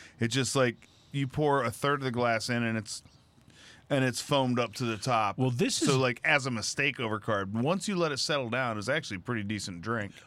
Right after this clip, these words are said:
Speaker 2: This is actually quite a, quite a fizzy beer on the tongue,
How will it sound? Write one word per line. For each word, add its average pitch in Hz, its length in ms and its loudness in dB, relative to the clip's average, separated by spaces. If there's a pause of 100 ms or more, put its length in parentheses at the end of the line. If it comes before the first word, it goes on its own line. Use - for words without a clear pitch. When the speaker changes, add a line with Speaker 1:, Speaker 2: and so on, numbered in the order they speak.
Speaker 2:
This 156 280 2
is 294 200 2
actually 139 840 0 (1120)
quite 208 400 0
a, 330 120 0 (340)
quite 269 260 2
a 262 80 -2
fizzy 175 540 0
beer 131 420 2
on 110 240 0
the 98 120 0
tongue, 107 600 0